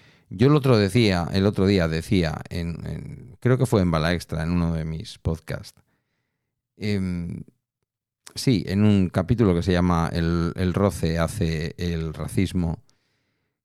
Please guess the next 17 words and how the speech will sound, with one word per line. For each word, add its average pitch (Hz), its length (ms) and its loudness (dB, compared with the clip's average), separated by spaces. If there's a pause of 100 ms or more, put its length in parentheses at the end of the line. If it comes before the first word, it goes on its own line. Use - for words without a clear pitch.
(140)
que 110 320 4
las 101 240 2
administraciones 107 840 2
tienen 90 220 2
que 87 100 -6
poner 82 240 -4
los 78 200 -8
medios, 87 440 -4
que 107 280 4
es 123 160 0
evidente 98 920 4
que 85 140 -2
los 80 240 0
procesos 78 640 -2
migratorios 82 800 0
generan 85 440 0
dificultades. - 1040 -4